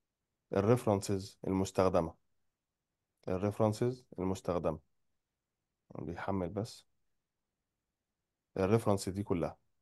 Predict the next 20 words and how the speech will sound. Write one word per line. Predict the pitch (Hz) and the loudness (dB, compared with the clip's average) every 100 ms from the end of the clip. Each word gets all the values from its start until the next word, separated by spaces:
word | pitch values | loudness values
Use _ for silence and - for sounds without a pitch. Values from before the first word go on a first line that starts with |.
| _ _ _ _ _ _ _ _ 107 | _ _ _ _ _ _ _ _ 0
ماشي؟ | 107 151 175 - - | 2 4 2 -2 -6
في | - | 2
قوالب، | 90 107 110 95 - | 6 8 8 6 2
قوالب، | 95 101 104 98 | 4 6 6 4
قوالب. | 90 90 82 87 _ _ _ _ | 2 2 0 -4 _ _ _ _
ليه؟ | 98 107 113 104 101 - _ _ - - | 2 6 8 8 4 0 _ _ -20 -4
عشان | 170 - 160 156 | -2 2 6 6
يقول | 135 170 175 - - | 6 8 6 6 4
إن، | 104 101 98 - - | 4 4 2 0 2
إن | 98 98 | 2 2
البحث | 95 135 143 - | 2 2 4 4
ده | 107 | 4
هو | 156 - - | 4 0 0
واخد | 104 127 139 143 - _ _ _ _ _ _ | 2 2 0 0 -6 _ _ _ _ _ _
من | 101 107 117 - - _ _ _ | 0 2 4 2 -4 _ _ _
تيان | 110 110 117 | 4 6 6
بينج، | 107 98 85 78 - _ _ _ _ _ _ - | 6 4 2 -6 -12 _ _ _ _ _ _ -6
وتيان | 95 - 113 | 0 4 6
بينج | 110 120 110 | 6 6 6
ده | 113 156 | 6 4